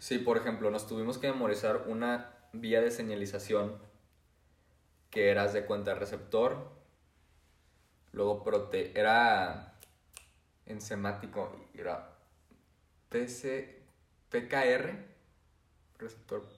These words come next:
P K R, creo, polarización cru-,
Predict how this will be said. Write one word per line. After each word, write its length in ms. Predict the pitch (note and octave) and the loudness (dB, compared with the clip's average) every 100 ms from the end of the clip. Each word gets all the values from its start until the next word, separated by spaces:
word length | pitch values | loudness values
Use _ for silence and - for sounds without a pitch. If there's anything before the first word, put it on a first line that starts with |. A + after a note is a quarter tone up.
| _ | _
P 160 | A2 G#2 | -6 -4
K 100 | G#2+ | -4
R, 240 | G#2+ A2 | -4 -6
creo, 200 | - - D3+ - _ _ _ _ _ _ _ _ _ _ - | -6 -8 -8 -16 _ _ _ _ _ _ _ _ _ _ -2
polarización 580 | A2 G#2 G2+ G#2 G#2 | 2 2 2 -2 -6
cru-, 220 | A2 A#2+ | -8 -10